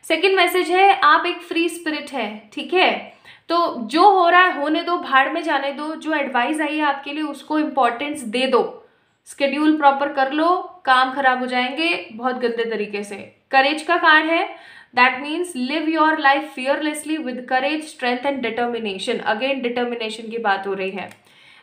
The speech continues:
Then थर्ड मैसेज है, you are amazing, magnificent and unique, but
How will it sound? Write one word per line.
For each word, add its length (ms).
Then 300
थर्ड 300
मैसेज 520
है, 240
you 80
are 140
amazing, 520
magnificent 840
and 320
unique, 680
but 120